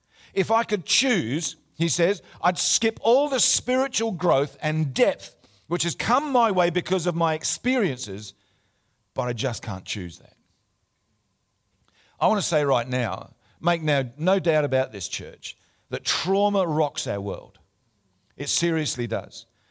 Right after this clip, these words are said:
Yet it is completely possible to arise in adversity. Here's four benefits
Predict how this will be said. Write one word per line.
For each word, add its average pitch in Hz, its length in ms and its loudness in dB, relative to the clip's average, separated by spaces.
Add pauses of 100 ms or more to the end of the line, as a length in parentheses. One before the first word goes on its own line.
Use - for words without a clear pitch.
(220)
Yet 175 240 2
it 202 120 0
is 202 120 0
completely 214 680 -2
possible 123 840 -4 (300)
to 139 260 -2
arise 123 1160 0 (500)
in 120 160 0
adversity. 101 640 -4 (1900)
Here's 139 240 -2
four 143 300 -2
benefits 160 600 -4